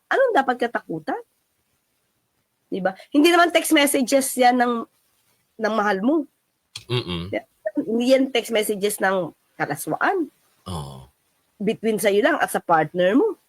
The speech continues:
Speaker 1: Di ba? It's private. Actually, it's a public document. Mm. Ba't hindi mo maibigay? So, malamang kasi wala.
Speaker 2: Oo.
Speaker 1: Diba? Wala yan.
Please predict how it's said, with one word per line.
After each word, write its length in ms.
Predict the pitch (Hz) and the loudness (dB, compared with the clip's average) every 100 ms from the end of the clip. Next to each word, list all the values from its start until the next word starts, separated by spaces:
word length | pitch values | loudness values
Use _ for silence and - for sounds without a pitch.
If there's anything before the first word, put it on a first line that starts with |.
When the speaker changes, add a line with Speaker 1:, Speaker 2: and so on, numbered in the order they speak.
| _ _ _ _ _ _ _ _ _ _ _ _ | _ _ _ _ _ _ _ _ _ _ _ _
Speaker 1:
Di 80 | - | -2
ba? 120 | 262 440 466 _ | 2 0 -2 _
It's 240 | - 285 - | -8 -8 -12
private. 400 | _ 453 554 508 | _ 2 4 4
Actually, 340 | - 320 508 523 | 0 -2 2 2
it's 160 | 311 | 2
a 60 | 294 | -4
public 480 | - 370 359 294 320 - _ _ | 0 2 2 0 0 -8 _ _
document. 640 | 220 285 - 339 508 427 - _ _ _ _ _ _ _ _ _ _ _ _ _ _ 165 | 0 0 0 0 0 -4 -10 _ _ _ _ _ _ _ _ _ _ _ _ _ _ -4
Mm. 240 | 165 127 - _ _ _ _ _ _ _ _ _ | -4 -4 -10 _ _ _ _ _ _ _ _ _
Ba't 160 | 320 | -2
hindi 180 | 440 403 | 2 2
mo 140 | 294 | 2
maibigay? 680 | 285 254 247 262 247 214 196 185 _ _ _ _ _ _ | 2 2 0 -2 0 -2 -4 -12 _ _ _ _ _ _
So, 240 | - 285 269 | 0 4 6
malamang 480 | 302 370 349 320 | 6 6 4 2
kasi 320 | 285 - 185 180 | 0 0 0 2
wala. 560 | 196 139 127 147 - - _ _ | 2 2 0 -2 -2 -8 _ _
Speaker 2:
Oo. 380 | 98 85 71 60 - _ _ _ _ | -6 -4 -6 -12 -18 _ _ _ _
Speaker 1:
Diba? 240 | - 127 123 | -14 -10 -4
Wala 300 | 247 285 202 | -2 0 -2
yan. 320 | 143 127 120 | -4 -8 -14